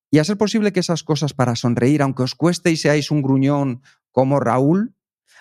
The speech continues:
aunque seáis como el pitufo gruñón, esas cosas que sean cosas sencillas, cosas gratuitas, cosas universales. A mí me hace muy feliz, por ejemplo, cuando veo, pues,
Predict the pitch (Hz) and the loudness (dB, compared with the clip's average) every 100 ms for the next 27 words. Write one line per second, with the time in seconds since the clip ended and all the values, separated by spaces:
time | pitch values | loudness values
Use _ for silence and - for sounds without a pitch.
0 | - 135 139 143 151 156 165 156 165 151 | -2 0 2 2 0 2 2 2 2 0
1 | 160 156 143 143 143 160 202 214 _ _ | 0 0 2 0 2 0 -2 -8 _ _
2 | _ _ _ _ 165 165 - 139 143 120 | _ _ _ _ -2 -2 -2 -4 -4 -6
3 | 123 123 123 135 135 - - 107 101 123 | -6 -4 -4 -4 -4 -8 -6 -6 -4 -2
4 | 110 104 - 117 135 127 120 113 113 101 | -2 -2 -4 -8 -4 -4 -2 -4 -4 -8
5 | - 95 80 - - 143 160 - 139 117 | -4 -4 -4 -12 -6 -4 -4 -2 -2 -2
6 | 110 - 151 117 - - _ _ _ _ | -2 -2 -2 -4 -10 -16 _ _ _ _
7 | _ 110 151 156 143 151 139 143 151 147 | _ -2 0 0 0 0 2 2 0 0
8 | 139 143 135 123 143 139 165 175 - _ | -2 -2 -4 -2 -4 0 -2 -2 -8 _
9 | _ _ - 123 120 117 117 120 117 117 | _ _ -2 0 0 0 2 2 2 0
10 | 110 117 135 135 143 143 127 - 87 - | -2 0 2 2 2 0 -2 -8 -10 -12